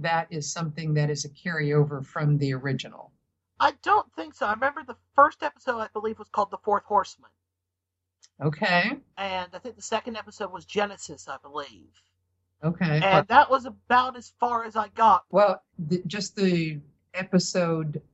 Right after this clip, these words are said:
Speaker 1: titles that you remember, um, suggest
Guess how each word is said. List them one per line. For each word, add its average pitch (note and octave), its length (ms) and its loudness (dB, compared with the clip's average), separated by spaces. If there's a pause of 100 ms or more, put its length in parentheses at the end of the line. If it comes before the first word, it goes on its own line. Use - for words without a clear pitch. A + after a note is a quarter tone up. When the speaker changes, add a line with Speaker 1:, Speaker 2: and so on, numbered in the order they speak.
(420)
Speaker 1:
titles F#3 340 -4
that E3 140 -6
you F3+ 180 4
remember, E3+ 640 0 (540)
um, D3+ 420 0
suggest - 800 -2